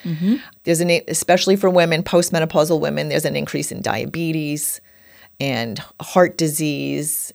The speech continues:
Speaker 2: and osteoporosis. Those are all things that come
Speaker 1: Mm-hmm.
Speaker 2: postmenopause, but there are things we can do to prevent those things from happening.
Speaker 1: And manage it a whole lot better and
Speaker 2: Mm-hmm.
Speaker 1: feel great in your second act.
Speaker 2: Yep.
Speaker 1: Yeah.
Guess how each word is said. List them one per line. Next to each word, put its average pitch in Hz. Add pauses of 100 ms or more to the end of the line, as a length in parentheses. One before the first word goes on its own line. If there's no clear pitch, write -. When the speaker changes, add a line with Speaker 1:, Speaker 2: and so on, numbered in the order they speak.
(140)
Speaker 2:
and 123
osteoporosis. 151
Those 151
are 156
all 165
things 165
that 180
come 175
Speaker 1:
Mm-hmm. 214
Speaker 2:
postmenopause, 165
but 151
there -
are 165
things 165
we 160
can 165
do 151
to 139
prevent 131
those -
things -
from -
happening. -
Speaker 1:
And 170
manage 175
it 165
a 147
whole 170
lot 170
better 147 (140)
and 233
Speaker 2:
Mm-hmm. 160
Speaker 1:
feel 233
great 214 (340)
in 175
your 156
second 160
act. - (340)
Speaker 2:
Yep. -
Speaker 1:
Yeah. -